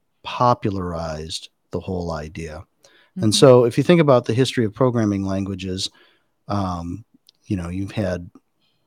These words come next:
Speaker 1: basic, which a lot of us of my generation kinda grew up on. That was the first thing I learned to program in, C, Pascal, Fortran,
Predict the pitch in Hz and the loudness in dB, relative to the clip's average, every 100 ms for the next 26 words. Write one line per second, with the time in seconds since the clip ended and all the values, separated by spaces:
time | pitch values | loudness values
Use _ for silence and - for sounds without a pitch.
0 | _ - 127 104 117 113 - 104 104 101 | _ -10 -6 2 4 4 2 -2 -4 -8
1 | 95 - - - - - 101 98 98 90 | -8 -6 -8 -12 -16 -10 -4 -4 -4 -4
2 | - 92 90 - 107 110 120 120 107 98 | -6 -6 -6 0 2 4 4 2 2 -2
3 | - 104 104 98 95 101 98 98 - 98 | -2 -4 -4 -6 -6 -6 -4 -4 -4 -4
4 | 95 98 98 101 107 98 95 - 98 101 | -2 -4 -4 -8 -8 -8 -8 -6 -4 -4
5 | 98 98 95 - 95 95 95 95 90 - | -4 -4 -6 -6 -6 -4 -4 -4 -4 -2
6 | - 107 98 95 95 107 95 95 - 101 | 0 0 -2 -6 -6 -4 -2 -4 -4 -6
7 | 98 - 95 95 | -4 -4 -4 -4